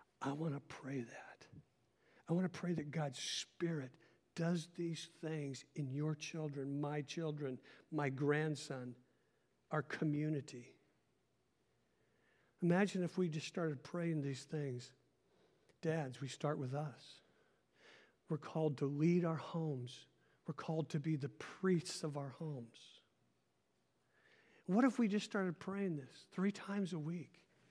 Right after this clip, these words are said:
You take two minutes, three minutes a day, and you just get on your knees, or you just sit in your office, or you sit in your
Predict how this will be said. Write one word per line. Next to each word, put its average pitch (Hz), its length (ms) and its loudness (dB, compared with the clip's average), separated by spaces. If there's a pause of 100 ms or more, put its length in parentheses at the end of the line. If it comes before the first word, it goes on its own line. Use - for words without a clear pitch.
(480)
You 190 80 8
take 208 300 6
two 226 220 4
minutes, 208 340 6
three 214 280 2
minutes 214 380 6
a 180 40 2
day, 165 460 4 (520)
and 170 140 4
you 165 80 4
just 156 300 -2
get 180 160 0
on 202 160 2
your 180 140 4
knees, 170 420 4
or 147 60 0
you 151 140 2
just 156 320 -2
sit 202 160 2
in 202 60 4
your 170 160 2
office, 165 500 -2
or 160 60 -4
you 147 160 -4
sit 190 340 -2
in 190 140 2
your 160 240 0